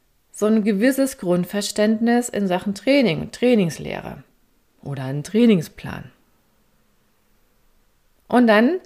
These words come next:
gilt es, logischerweise, die Ernährung darauf abzustimmen. Und dann gibt's auch so einen schönen Zusammenhang, ne? Bedürfnisse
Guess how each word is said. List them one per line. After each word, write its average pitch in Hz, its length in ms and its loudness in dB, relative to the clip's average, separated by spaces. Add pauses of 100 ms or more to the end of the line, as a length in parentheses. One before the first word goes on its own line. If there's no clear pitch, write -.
(480)
gilt 247 220 6
es, 294 260 -2 (120)
logischerweise, 220 960 2
die 220 100 2
Ernährung 202 500 2
darauf 196 340 -2
abzustimmen. 143 800 -10 (420)
Und 202 140 0
dann 214 120 2
gibt's 247 200 -2
auch 359 180 0
so 262 120 -2
einen 202 100 0
schönen 202 260 0
Zusammenhang, 196 520 -2
ne? 233 100 -2
Bedürfnisse 233 960 0